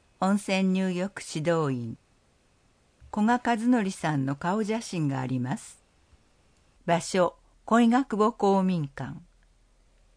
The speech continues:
定員、三十人。申し込み方法、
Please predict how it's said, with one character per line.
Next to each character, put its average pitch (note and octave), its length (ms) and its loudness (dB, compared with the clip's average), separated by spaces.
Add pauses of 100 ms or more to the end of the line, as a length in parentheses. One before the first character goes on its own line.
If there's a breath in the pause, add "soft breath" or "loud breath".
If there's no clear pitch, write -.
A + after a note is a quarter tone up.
(160)
定 F#3 300 4
員、 D#3+ 340 -2 (440)
三 G#3 400 4
十 G3 240 0
人。 C3+ 260 -6 (1200)
申 G#3+ 160 4
し - 80 -4
込 A#3 200 2
み A#3 120 4
方 G3+ 260 -2
法、 A#3 360 -14